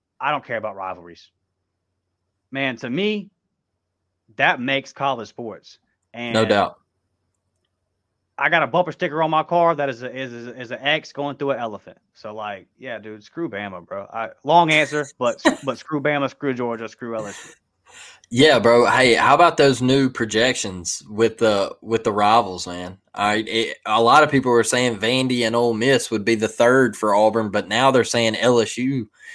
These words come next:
Speaker 2: is gonna be the third. It's gonna be Alabama, Georgia, and L S U. Like, uh,
Speaker 1: Uh, we
Speaker 2: wild.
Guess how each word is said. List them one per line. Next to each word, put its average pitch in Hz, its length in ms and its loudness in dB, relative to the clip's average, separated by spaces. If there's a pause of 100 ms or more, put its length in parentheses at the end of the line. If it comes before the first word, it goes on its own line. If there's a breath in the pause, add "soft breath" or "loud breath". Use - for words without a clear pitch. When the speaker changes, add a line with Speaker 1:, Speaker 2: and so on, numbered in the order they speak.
(160 loud breath)
Speaker 2:
is 104 160 -2
gonna 113 200 2
be 104 140 -2
the 98 140 -2
third. 104 400 2
It's 98 140 -4
gonna 113 180 0
be 104 320 -2
Alabama, 113 500 2
Georgia, 107 400 0
and 104 100 0
L 104 200 2
S - 160 -4
U. 110 180 0
Like, 90 220 -2 (640 soft breath)
uh, 98 320 4
Speaker 1:
Uh, 123 40 -2
we 135 120 -4
Speaker 2:
wild. 101 420 4